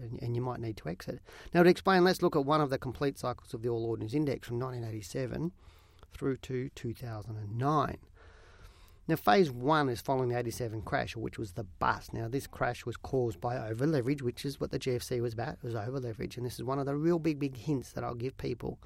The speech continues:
um, in terms of leveraging, is when you see record levels of borrowing for people in margin lending or borrowing to get into the markets,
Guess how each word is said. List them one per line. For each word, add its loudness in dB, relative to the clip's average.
um, 0
in -4
terms -2
of -4
leveraging, -2
is 0
when 8
you 8
see -2
record -4
levels 0
of -2
borrowing 0
for -10
people 0
in 0
margin 0
lending 2
or -2
borrowing 0
to -4
get 0
into 0
the -2
markets, -2